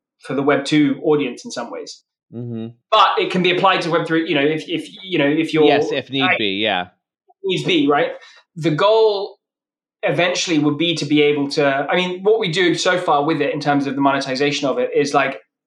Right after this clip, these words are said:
Speaker 1: the cost benefit for people just makes, like, zero cents to try and circumvent. Like, we charge
Speaker 2: Right.
Speaker 1: a tiny fee and we change your bottom line by, like, a hundred and sixty percent.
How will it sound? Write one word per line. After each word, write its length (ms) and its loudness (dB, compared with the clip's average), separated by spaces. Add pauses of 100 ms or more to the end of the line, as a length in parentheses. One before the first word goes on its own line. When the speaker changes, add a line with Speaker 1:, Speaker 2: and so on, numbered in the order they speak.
(320)
Speaker 1:
the 60 -10
cost 320 0
benefit 540 0 (100)
for 80 -14
people 520 0
just 400 -6
makes, 360 0
like, 240 -4 (1000)
zero 280 2
cents 300 0
to 60 -8
try 140 0
and 80 0
circumvent. 540 -2
Like, 220 -4 (260)
we 80 2
charge 240 4
Speaker 2:
Right. 100 -2
Speaker 1:
a 40 -4
tiny 260 2
fee 520 0 (160)
and 100 2
we 80 4
change 260 2
your 80 0
bottom 220 4
line 240 2
by, 120 0
like, 280 -2
a 40 -4
hundred 240 0
and 100 -6
sixty 320 -8
percent. 380 -8